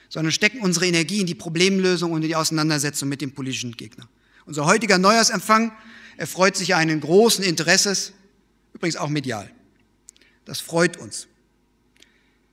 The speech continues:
Ich sage klar, die F D P wird im Team geführt. Wir brauchen unser Führungspersonal nicht zu verstecken. Jeder hat im Team seine Stärken und kann an seinem Platz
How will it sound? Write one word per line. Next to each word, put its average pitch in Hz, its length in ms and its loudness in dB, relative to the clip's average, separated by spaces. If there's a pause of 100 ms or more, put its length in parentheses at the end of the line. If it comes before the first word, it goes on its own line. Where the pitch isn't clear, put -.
(120)
Ich - 120 -6
sage 214 300 4
klar, 202 600 4 (720)
die 196 60 -2
F 180 140 -2
D 180 100 2
P 196 260 2
wird 196 140 4
im 160 200 -2
Team 233 260 4
geführt. 226 540 2 (600)
Wir 156 120 -6
brauchen 214 500 2
unser 180 240 0
Führungspersonal 170 1000 2
nicht 165 260 0
zu 180 100 -4
verstecken. 156 540 -4 (800)
Jeder 202 300 4
hat 220 220 2
im 185 200 -4
Team 220 260 0
seine 185 380 6
Stärken 190 520 0 (680)
und - 100 -12
kann 196 140 0
an 175 140 2
seinem 214 440 4
Platz 196 460 0